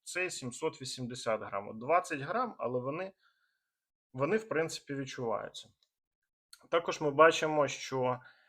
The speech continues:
надписи також змінили свій шрифт і змінили позиціонування. Тут вони повністю англійською мовою. Тут у нас маркування ще Р Ф, револьвер Флобера,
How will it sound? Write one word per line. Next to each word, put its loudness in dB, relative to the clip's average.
надписи 2
також 2
змінили 2
свій -6
шрифт -2
і 0
змінили 4
позиціонування. 0
Тут 0
вони 4
повністю 0
англійською -2
мовою. -2
Тут -4
у 0
нас 6
маркування 2
ще 0
Р 6
Ф, 4
револьвер 0
Флобера, 0